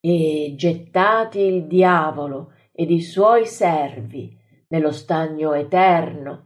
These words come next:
senza più libertà di uscita e di azione,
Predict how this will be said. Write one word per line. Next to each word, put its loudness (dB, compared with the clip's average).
senza -2
più -2
libertà 0
di -6
uscita -6
e -6
di -6
azione, -2